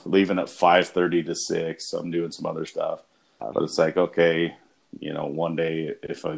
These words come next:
Speaker 1: one day a week, I'm like, "Okay, I'm gonna kick out a little early and, and go get in the late e-, evening round." I'm still getting in my work. It just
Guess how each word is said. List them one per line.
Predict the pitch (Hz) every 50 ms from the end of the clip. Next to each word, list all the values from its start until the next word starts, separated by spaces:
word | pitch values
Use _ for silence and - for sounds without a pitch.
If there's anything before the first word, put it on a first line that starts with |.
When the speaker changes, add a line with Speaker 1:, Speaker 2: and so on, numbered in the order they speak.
| 73 - -
Speaker 1:
one | - 76 80 87 85 80
day | 80 80 78
a | 78
week, | 76 78 80 80 78
I'm | 76 78
like, | 80 80 - -
"Okay, | 82 - - 85
I'm | 80 80
gonna | 80 80 -
kick | - - 85 80 - -
out | 85 80 - - - - _ _ _ _ _ _ _ _ _ _ _ _ _ _ _ -
a | - 80
little | 82 82 76 76 76 80
early | 85 85 78 78 78 76
and, | 76 76 73 67 - _ _ -
and | 76 76 78
go | 78 80 78
get | 76 76 73 71
in | 76 -
the | - 76
late | 76 80 80 80 76
e-, | 76 78 78 78 - _ -
evening | - 80 80 80 82 82 78 76 76 76 - - _ _ _ _ _ _ _ _ _ _ _ -
round." | - 92 98 98 90 85 82 78 82 90 87 - -
I'm | - 80
still | - - 104 95 87
getting | 80 85 87 - 67 82
in | 82 80
my | 78 78 78
work. | 78 82 85 80 76 - -
It | 78 -
just | 80 78 - -